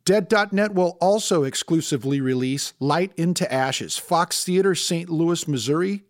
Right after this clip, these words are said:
ten eighteen seventy-two, as a double L P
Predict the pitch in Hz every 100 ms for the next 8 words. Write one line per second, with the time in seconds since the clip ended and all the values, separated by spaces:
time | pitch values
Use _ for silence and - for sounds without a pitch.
0 | - - 156 165 151 156 - 165 143 -
1 | 160 143 131 - 208 170 147 - 131 135
2 | 110 175 170 190 180 185 - 185 135 110